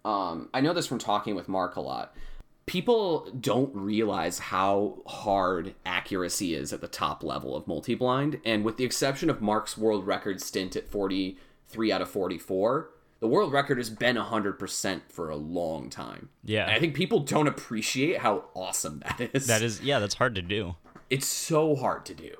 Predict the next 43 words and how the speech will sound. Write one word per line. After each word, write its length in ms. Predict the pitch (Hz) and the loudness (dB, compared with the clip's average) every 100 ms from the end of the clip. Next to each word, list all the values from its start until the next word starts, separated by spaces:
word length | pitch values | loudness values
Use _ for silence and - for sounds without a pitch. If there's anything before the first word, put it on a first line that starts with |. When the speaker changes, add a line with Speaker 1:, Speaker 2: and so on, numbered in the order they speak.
| - | 0
Speaker 1:
Like, 180 | 117 113 | 4 4
Speaker 2:
And, 140 | 156 | 4
and, 180 | 170 165 | 2 4
Speaker 1:
I 60 | |
Speaker 2:
and 80 | 151 | 2
it's 100 | 143 | 4
like, 240 | 139 135 - _ _ - | 2 0 -8 _ _ 2
Shivam 320 | 156 175 143 | 4 4 2
still 240 | - 160 147 | 4 4 4
would 100 | 123 | 4
have 100 | 113 | 4
been 120 | 127 | 4
a 60 | |
world 220 | 104 104 95 | 2 2 2
record 280 | 135 98 | 2 2
if 80 | 90 | 0
he 80 | 104 | 2
wasn't 260 | 104 101 101 | 2 2 2
a 40 | |
hundred 220 | 110 98 | 2 0
percent 260 | 90 101 98 | -2 -2 0
accurate. 480 | 131 135 90 87 - _ - - - - | 0 0 -2 -2 -8 _ -20 -20 -20 0
It's 60 | - | 2
Speaker 1:
Right, 80 | - | 4
he 60 | |
Speaker 2:
just, 180 | 143 127 | 4 4
Speaker 1:
could've 160 | 135 113 | 4 4
Speaker 2:
it 100 | 107 | 4
just 200 | 120 - | 2 4
happens 420 | 110 117 110 101 | 4 4 0 -2
to 100 | 113 | 0
be 120 | 117 | 2
that 140 | 107 | 4
it 80 | 104 | 4
is. 440 | 113 117 95 90 - - - | 2 2 0 -2 -6 -12 -4
Speaker 1:
Yeah, 340 | 135 170 131 | 2 2 4
exactly. 680 | 120 131 147 214 262 92 64 - - | 2 0 2 2 2 -4 -8 -12 -4
Like, 300 | 123 107 - - | -2 -2 -6 -2
it's, 440 | 143 - - - - - - - - - - | -2 0 -4 -6 -10 -18 -10 -8 -8 -10 -8
uh, 260 | 139 - - - - | -6 -6 -8 -6 0
like, 260 | 147 127 | 2 2
I, 100 | 147 | 0
I, 40 | - | 4